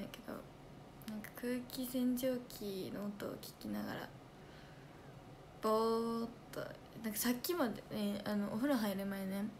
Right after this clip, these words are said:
洗濯機を見てたら落ち着いたんですよ。ですので、洗濯、みんなにとって、福留にとっ-、ん？福留にとっての洗濯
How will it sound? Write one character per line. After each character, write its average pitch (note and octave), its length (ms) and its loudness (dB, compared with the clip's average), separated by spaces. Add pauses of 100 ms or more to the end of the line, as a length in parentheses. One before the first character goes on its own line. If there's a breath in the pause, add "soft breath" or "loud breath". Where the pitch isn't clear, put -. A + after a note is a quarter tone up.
(360 loud breath)
洗 C4 240 4
濯 D4 160 4 (140)
機 F#3+ 260 2
を F#3 60 6
見 G3 160 4
て G#3 120 -2
た F3 180 -2
ら F#3+ 100 2
落 G3 120 2
ち - 140 2
着 - 220 4
い C#4+ 60 2
た A3+ 120 8
ん - 120 2
で - 60 -6
す - 200 -4
よ。 - 80 -10 (1600 loud breath)
で A#3+ 140 8
す C4+ 180 2
の G3 140 10
で、 F3+ 380 8 (400)
洗 C#4+ 300 6
濯、 C#4+ 240 12 (260)
み A#3 140 8
ん C4+ 80 10
な C4 100 12
に A3+ 160 10
と G#3 120 4
っ G#3 60 0 (280)
て、 G#3 500 8
福 - 140 -4
留 A3+ 300 8
に A#3 60 6
と A#3+ 100 4
っ-、 - 20 4 (260)
ん？ C#4 240 6
福 - 80 -8
留 D#4 260 6
に D4+ 60 4
と D#4 100 -2
っ - 40 -6
て - 140 2
の A#3+ 120 10
洗 B3 280 8
濯 C#4+ 180 10